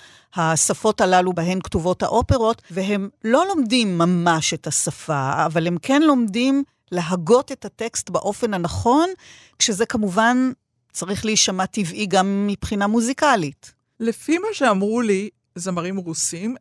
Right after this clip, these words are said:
Speaker 2: הם כמעט לא למדו שפות זרות, הם גם היו שרים הרבה בהתחלה את כל התפקידים האלה ברוסית, ובשבילם המעבר באמת היה מאוד קשה. כל זמר שאני נפגשת איתו, יש לו סיפור אחר, כמובן, יש כאלה שלמדו הרבה שפות, יש כאלה שלמדו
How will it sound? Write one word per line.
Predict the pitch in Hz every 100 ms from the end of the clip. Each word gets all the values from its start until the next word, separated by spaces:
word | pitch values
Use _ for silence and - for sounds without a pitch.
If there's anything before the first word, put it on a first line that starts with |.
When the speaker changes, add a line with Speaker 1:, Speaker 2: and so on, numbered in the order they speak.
| _ -
Speaker 2:
הם | 196
כמעט | 220 214 220
לא | 214
למדו | 208 190 196
שפות | - - 180
זרות, | 170 160 156 233 - _ 175
הם | 165
גם | 165
היו | 170
שרים | 185 196 190
הרבה | 190 180 190 -
בהתחלה | 175 175 - 170 185
את | 180
כל | 190
התפקידים | 190 185 185 - 175 185
האלה | 196 175
ברוסית, | 151 151 - 202 285 - _ 180 180 170 160 160 160 _ _
ובשבילם | 165 190 185 202 247
המעבר | 330 190 170 185
באמת | 185 196 165 170
היה | 156 160
מאוד | 151 - 180 190
קשה. | - 160 135 - _ _
כל | - 359
זמר | 349 262
שאני | 254 226 196
נפגשת | 185 208 220
איתו, | 214 220 208 190 170 - _ _
יש | 185 190 -
לו | 220 202 190 180
סיפור | - - 180
אחר, | 165 - 269 262
כמובן, | 208 175 175 226 208
יש | 165 170
כאלה | - 127 165
שלמדו | 160 156 151 151 196
הרבה | 240 208 208
שפות, | - - 185 185 -
יש | 160 160
כאלה | - - 160
שלמדו | 160 165 151 _ _ _ 180 170 165 185